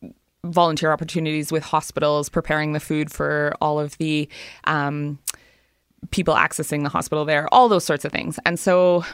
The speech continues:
when I moved to the city and my sister kind of suggested this Nine Circles Community Health Center, it was out of the norm for me. It was something that I hadn't done before.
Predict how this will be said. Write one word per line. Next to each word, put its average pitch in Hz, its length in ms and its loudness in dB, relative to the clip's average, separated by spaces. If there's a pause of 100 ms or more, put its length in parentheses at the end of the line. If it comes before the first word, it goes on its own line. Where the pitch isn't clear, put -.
when 190 160 0
I 170 480 4
moved 233 300 0
to 214 80 -2
the 175 100 -4
city 156 460 0
and 156 500 0
my 165 100 -2
sister 160 260 -6
kind 156 180 -2
of 151 60 -6
suggested 147 840 -2
this 160 200 -4
Nine 151 180 0
Circles - 380 -6
Community 151 240 -4
Health 214 240 2
Center, 160 240 0 (480)
it 196 140 4
was 185 260 0
out 180 140 6
of 196 80 2
the 202 80 2
norm 151 260 0
for 160 160 -8
me. 156 180 -6
It 156 60 0
was 156 140 -4
something 160 320 0
that 156 100 2
I 151 60 2
hadn't 156 340 2
done 156 220 0
before. 147 440 0